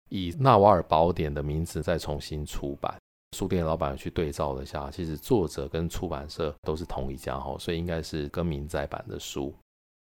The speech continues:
从书名看来，这本书就是在讲 Naval Ravikant 这一个人，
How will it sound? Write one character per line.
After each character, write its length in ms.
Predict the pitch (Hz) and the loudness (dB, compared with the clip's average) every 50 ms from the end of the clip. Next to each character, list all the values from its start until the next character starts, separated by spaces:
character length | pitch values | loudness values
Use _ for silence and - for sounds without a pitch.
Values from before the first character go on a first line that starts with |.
| _ _ _ - | _ _ _ -8
从 340 | - - 110 98 98 104 | 2 4 6 8 8 6
书 200 | 104 - - 127 | 6 6 6 6
名 180 | 127 107 90 85 | 8 8 6 4
看 280 | - - 123 110 92 85 | 4 4 4 4 4 4
来， 180 | 80 73 78 | 2 0 0
这 180 | 85 - 113 110 | 2 4 4 4
本 180 | - 87 78 | 4 2 0
书 300 | 78 - - 95 92 90 | 0 -2 -2 -2 -2 0
就 160 | 90 - 98 90 | 0 0 -2 -2
是 140 | - 101 | -2 -4
在 200 | 87 95 92 87 | -2 -2 -2 -2
讲 320 | 85 - - 80 76 76 82 | -2 -2 -4 -4 -2 -2 0
Naval 440 | 85 82 85 82 92 95 95 92 90 | 2 2 2 4 4 4 4 4 4
Ravikant 760 | 98 101 95 90 92 80 82 - - - - 90 78 71 - - - - _ | 4 4 4 4 2 0 0 -2 -2 -2 0 0 -2 -4 -8 -14 -18 -20 _
这 160 | - - 101 | -2 0 2
一 80 | 95 95 | 2 2
个 160 | - - 87 | 2 2 0
人， 320 | 78 78 82 85 76 71 | 0 0 -2 -2 0 0